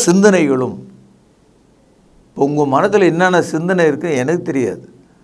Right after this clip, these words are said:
யாருக்குமே தெரியாது. பொல்லாத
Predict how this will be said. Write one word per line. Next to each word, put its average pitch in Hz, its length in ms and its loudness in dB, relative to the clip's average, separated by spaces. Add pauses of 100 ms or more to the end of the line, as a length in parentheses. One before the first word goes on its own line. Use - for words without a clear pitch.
(920)
யாருக்குமே 226 440 6 (120)
தெரியாது. 127 360 -4 (440)
பொல்லாத 214 800 10